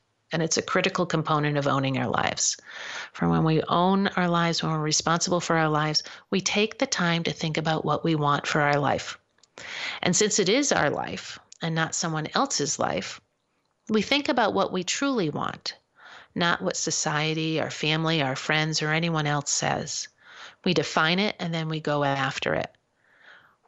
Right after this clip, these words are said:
Whether what we want is a more specific type of job or work or a lifestyle, or if what we really feel is important to us is we want more time with our family or to focus on our spirituality, whatever it is, when we own our lives,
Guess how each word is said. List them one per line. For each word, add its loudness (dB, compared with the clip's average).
Whether 4
what 0
we 0
want 2
is 2
a -2
more 0
specific -2
type 0
of -2
job 2
or 2
work 0
or -2
a -2
lifestyle, 0
or -8
if -10
what -6
we -2
really 2
feel 2
is 2
important 0
to 2
us 4
is 0
we 0
want -2
more 0
time 0
with 0
our 2
family 2
or 0
to -6
focus 0
on 0
our 2
spirituality, 0
whatever 2
it 0
is, 0
when 2
we 2
own 4
our 2
lives, 2